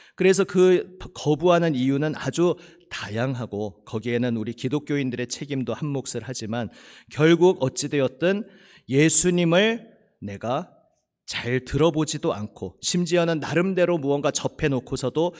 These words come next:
거부하고 있는 이 세상은 공통적인 한 가지 생각을 가지고 있습니다. 자신이 더 기독교인들보다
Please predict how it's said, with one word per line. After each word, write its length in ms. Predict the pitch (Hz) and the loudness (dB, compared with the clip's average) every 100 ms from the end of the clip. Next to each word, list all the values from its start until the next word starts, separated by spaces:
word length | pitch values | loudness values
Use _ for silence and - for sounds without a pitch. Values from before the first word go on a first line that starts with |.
| - - | -20 -18
거부하고 720 | - - 127 135 170 165 156 156 | -12 -4 -2 2 2 2 2 0
있는 260 | 139 135 | 0 0
이 60 | 120 | -2
세상은 600 | - 110 110 123 151 - - - - | -4 -4 -4 -2 -2 -4 -10 -20 -20
공통적인 880 | - 135 143 175 175 165 151 127 92 | -6 -4 -2 -2 -2 0 0 -2 -6
한 200 | - 147 | -6 -4
가지 220 | 139 131 | -2 -2
생각을 540 | 123 - 180 165 151 117 | -4 -6 -4 -4 -2 -4
가지고 400 | - 104 107 104 | -6 -10 -6 -6
있습니다. 600 | 90 - 98 85 85 87 _ _ _ _ _ _ _ | -6 -8 -10 -12 -16 -20 _ _ _ _ _ _ _
자신이 580 | - - - 135 139 165 | -10 -6 -4 -2 -2 -4
더 400 | - 123 160 - _ _ - | -4 -2 -2 -4 _ _ -14
기독교인들보다 1120 | 127 123 127 131 120 113 110 101 98 147 | -6 -6 -4 -4 -2 -4 -6 -8 -4 -4